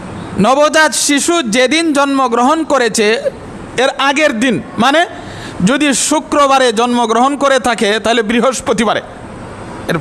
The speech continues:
সামনের যে বৃহস্পতিবার, যদি বৃহস্পতিবারে জন্মগ্রহণ করে থাকে তাহলে বুধবারে। যে সপ্তাহের যে দিনে জন্মগ্রহণ করেছে এর আগের দিন, তাহলে সাত দিনের মাথায় হবে।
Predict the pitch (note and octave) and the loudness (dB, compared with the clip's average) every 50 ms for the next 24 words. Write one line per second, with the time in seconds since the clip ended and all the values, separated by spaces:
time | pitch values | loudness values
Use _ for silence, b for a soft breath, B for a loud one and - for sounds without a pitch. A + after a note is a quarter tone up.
0 | - - - - - - A#3+ A#3+ B3 C4 C#4 A#3+ C4+ A3+ B3 B3 A#3+ B3 A3 B3 | -6 -6 -6 -4 -2 0 0 2 2 0 0 0 0 2 2 2 2 2 -2 -2
1 | D4+ B3+ G#3+ B3 A3 F3 - - - B B B B B B B B B B B | -2 -2 0 0 0 -2 -4 -6 -12 B B B B B B B B B B B
2 | B - C4+ D#4 D4+ D4+ C#4 A3 A#3+ C4 C#4 D#4 E4+ D#4+ - - - D#4 B3 D#4 | B 0 2 2 2 0 0 0 2 2 2 2 2 0 -2 -2 -2 -2 0 2
3 | D4 C#4+ C#4 C#4 A#3+ C4+ C4+ C4 C4 B3 A#3 A#3 A#3+ C4+ C#4+ C#4 - C#4 C4+ B3+ | 2 2 2 2 2 0 0 0 0 0 2 2 2 2 0 0 0 0 0 2
4 | A#3 B3+ A3 B3 - B3+ C4 B3+ A3 A#3+ D4 A#3 A3+ C4 G#3+ D3+ - - - - | 0 0 -2 0 0 0 0 0 0 0 -2 0 0 0 0 0 -2 -6 -12 -14
5 | - - - - - - - - - B B B B B B B B B B - | -14 -14 -14 -14 -14 -12 -12 -12 -12 B B B B B B B B B B -12
6 | - - - - C#3+ D3 F#3 A3+ C4 C#4+ D4+ D#4 D4+ - C#4+ C#4 C#4 - - D4+ | -8 -4 -2 0 0 2 2 4 4 6 4 4 2 2 0 -2 -2 -2 0 2
7 | C#4 D4 D4+ D4+ C4 A3+ A3+ C4+ C4+ C#4 A#3+ B3 C#4 D4 E4 E4+ C4+ B3+ B3+ B3 | 2 2 2 2 0 0 2 4 4 4 4 2 2 2 0 0 2 0 0 2
8 | A#3+ A#3+ A#3+ A3 A3 A3+ B3 C4+ C#4 - C#4+ C4 B3+ B3 - - A#3+ G#3+ A3+ A#3+ | 2 0 0 2 2 2 2 0 0 0 0 2 2 2 0 0 0 2 2 2
9 | A#3+ A#3+ B3 B3 D4 D#4 C#4+ A3+ A#3 F#3+ D3 - - - - - - - - - | 2 0 0 0 -2 -2 0 0 -2 -2 -2 -4 -8 -14 -16 -16 -14 -14 -14 -14
10 | - - - - - - - - - - - - - - - - - - - - | -14 -14 -14 -14 -14 -14 -14 -14 -14 -14 -14 -14 -12 -14 -14 -14 -12 -12 -12 -12
11 | - - - - - - - - - - - - G#3 A3+ B3 C4+ D4+ E4 E4 - | -12 -12 -12 -12 -12 -12 -12 -12 -12 -10 -6 -2 0 2 2 4 4 4 4 2
12 | C5 C5 B4+ C5+ - - - - - - - A#3+ C#4 B3 B3 B3 D#4 D#4 E4 D#4 | -2 -6 -8 -8 -10 -12 -10 -6 -4 -2 0 0 0 0 0 0 2 2 2 2
13 | D4 C4 B3+ - C#4 C#4+ C#4+ C4 A#3 F3+ D3+ | 2 0 0 2 2 2 2 2 2 0 -2